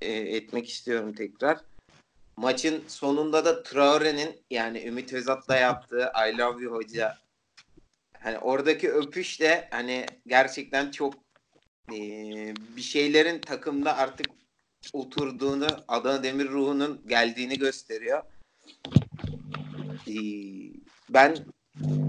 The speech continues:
deplasmana giden, hani son maçta Gençler Birliği deplasmanına giden taraftarların videosunu da izleyemedim açıkçası. Çünkü hani gerçekten insanın gözü doluyor.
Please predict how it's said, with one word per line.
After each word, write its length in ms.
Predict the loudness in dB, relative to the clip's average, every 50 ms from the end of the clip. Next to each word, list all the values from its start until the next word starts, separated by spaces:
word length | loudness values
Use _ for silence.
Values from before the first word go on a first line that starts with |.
| 2 2 2 4
deplasmana 580 | 4 4 4 6 6 6 6 6 4 2 0 -2
giden, 320 | -4 -4 -4 -4 -4 -4
hani 220 | -4 -8 -10 -10 -10
son 260 | -6 -4 -4 -4 -2
maçta 280 | -2 -4 -4 -4 -4 -6
Gençler 540 | -4 -4 -6 -6 -6 -6 -6 -6 -4 -4
Birliği 280 | -6 -4 -4 -4 -2 0
deplasmanına 640 | -2 -2 -2 -2 -4 -4 -4 -6 -8 -12 -10 -10 -12
giden 280 | -10 -4 -2 -2 -2 -2
taraftarların 760 | 0 2 2 2 2 0 -2 -4 -2 -2 -2 -4 -4 -6 -12
videosunu 540 | -6 -2 0 0 0 0 -4 -10 -6 -4
da 80 | -2 -2
izleyemedim 720 | -4 -6 -10 -4 0 2 4 4 2 0 -4 -6 -10 -12
açıkçası. 580 | -14 -12 -12 -14 -14 -8 -8 -8 -8 -8 -10 -8
Çünkü 300 | -6 -6 -4 -2 0 0
hani 200 | 0 2 4 6
gerçekten 500 | 6 6 6 6 0 0 2 2 2 2
insanın 460 | 0 -4 -4 -2 -2 -2 0 0 4
gözü 560 | 4 4 4 6 4 4 4 2 -2 -8 -4
doluyor. 560 | -2 0 2 4 4 6 6 4 4 0 -4